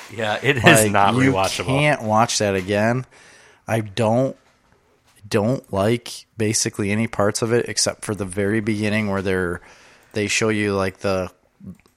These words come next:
Speaker 2: like, the, they're, like, basically, like, cards of
Speaker 1: Yeah.
Speaker 2: the characters, you know, like, listing out their attributes and, like, giving a, you a backstory of each character.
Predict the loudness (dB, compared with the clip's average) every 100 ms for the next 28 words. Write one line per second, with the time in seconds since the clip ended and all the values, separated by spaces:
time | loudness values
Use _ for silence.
0 | _ -4 -4 -4 -6 -6 -6 -8 -12 -16
1 | -20 _ _ _ _ -2 0 0 -2 -2
2 | -2 -2 -4 -4 -6 -8 0 2 2 0
3 | -4 -6 -8 _ -2 -2 -4 -8 -18 -20
4 | _ _ -8 -8 -10 -10 -8 -2 -2 -2
5 | -8 -10 -8 -6 -2 -4 -4 -18 -20 -14
6 | 0 0 2 0 2 2 2 0 2 2
7 | -2 -2 -4 -4 -6 -4 -4 -4 -2 -2
8 | -4 -6 -8 -4 -2 0 0 0 -2 -2
9 | -2 -4 -6 -2 -2 -2 -4 -6